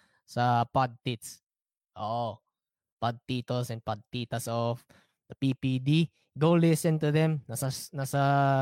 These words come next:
Spotify yan, Anchor, and wherever you get your podcasts. Yan. Shout out sa mga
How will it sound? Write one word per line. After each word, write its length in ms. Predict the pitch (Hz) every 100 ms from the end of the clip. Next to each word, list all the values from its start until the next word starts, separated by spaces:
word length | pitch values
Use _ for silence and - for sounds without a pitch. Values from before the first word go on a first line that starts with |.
| 135 139 _
Spotify 800 | _ - 139 135 139 147 139 143
yan, 160 | 165 190 _ _ -
Anchor, 400 | 143 160 160 180
and 160 | 165 143
wherever 400 | 139 143 139 147
you 160 | 143
get 160 | 147 139 -
your 160 | 127
podcasts. 880 | - 120 113 107 101 - - - - _ _ _ -
Yan. 240 | 107 95 _ _ -
Shout 240 | 175 180 -
out 240 | 165 208
sa 80 | -
mga 240 | 156 156